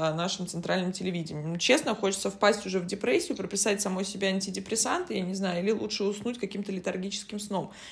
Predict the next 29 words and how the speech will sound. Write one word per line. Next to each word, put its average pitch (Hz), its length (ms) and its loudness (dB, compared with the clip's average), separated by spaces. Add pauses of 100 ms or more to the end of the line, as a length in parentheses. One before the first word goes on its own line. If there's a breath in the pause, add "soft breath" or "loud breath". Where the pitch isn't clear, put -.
(180 loud breath)
И 208 80 0
я, 220 100 8
конечно, 240 400 2
хихикаю 247 540 2
в 185 40 4
этом 185 280 0
месте, 175 340 -2
но, 180 160 -2
друзья, 202 500 2 (100)
вот 196 180 -4
тот 214 200 2
самый 190 280 2
дискомфорт, - 680 0 (360 soft breath)
о 196 80 -4
котором 196 320 4
мы 190 80 4
говорим, 185 420 0 (640 loud breath)
умение 208 540 6
его 185 220 4
выдерживать, 180 760 2
что - 140 -2
я 196 80 6
могу 214 240 2
быть 220 220 -2
разным. 170 460 0
Вот 190 140 0
сегодня 233 400 4
я 175 160 4
смеюсь, 170 560 0